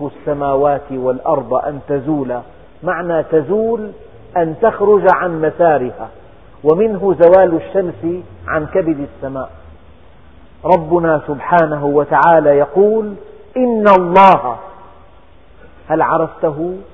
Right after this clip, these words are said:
"يمسك السماوات والأرض أن تزولا". شيء آخر،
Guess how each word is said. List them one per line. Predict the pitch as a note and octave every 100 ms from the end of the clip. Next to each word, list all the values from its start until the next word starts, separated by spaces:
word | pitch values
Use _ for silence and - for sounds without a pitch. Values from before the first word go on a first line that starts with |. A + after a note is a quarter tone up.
| - - -
"يمسك | F#3 G#3+ - F#3 D#3+
السماوات | D3 - D#3 D3+ D3 D#3+ D3 -
والأرض | C3+ C3+ C3+ E3+ D3 B2
أن | C3 C3+ A#2+
تزولا". | C3 A#2+ A2 G2 - - - - - - - - - - - - - - - - - - - - - - - -
شيء | B3 B3+ A3 G#3
آخر، | A#3 G#3+ - F#3+